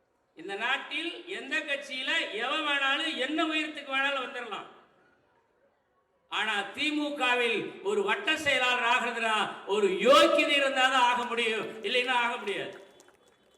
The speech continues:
இன்னைக்கு சிட்டரசு மாவட்ட செயலாளர்னா சும்மா அந்த கட்சியை தூக்கி கொடுத்துருக்கா? ஐயா ராமலிங்க பகுதி செயலாளர் சும்மா கொடுத்துருக்கா?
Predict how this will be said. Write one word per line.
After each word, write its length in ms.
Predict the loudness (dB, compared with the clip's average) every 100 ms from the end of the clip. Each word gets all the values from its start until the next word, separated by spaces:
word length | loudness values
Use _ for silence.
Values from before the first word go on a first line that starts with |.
| _
இன்னைக்கு 220 | -10 -10
சிட்டரசு 460 | -8 -4 -4 -4 -4
மாவட்ட 360 | -2 -2 -2 -4
செயலாளர்னா 580 | -2 2 2 2 -2
சும்மா 340 | -4 -6 -2 -2
அந்த 180 | -2 -2
கட்சியை 340 | -4 -4 -8
தூக்கி 240 | -12 -12
கொடுத்துருக்கா? 540 | -14 -14 -14 -10 -6 -4 -4 -6 -12 -20 -20 -20 _ _ _ _ _ _ _ -8
ஐயா 280 | -2 0
ராமலிங்க 540 | 2 2 2 0 -2 -4
பகுதி 320 | -4 -4 -4
செயலாளர் 480 | -4 -2 0 -2 -4
சும்மா 280 | -6 -2 -2
கொடுத்துருக்கா? 600 | -2 -8 -10 -8 -4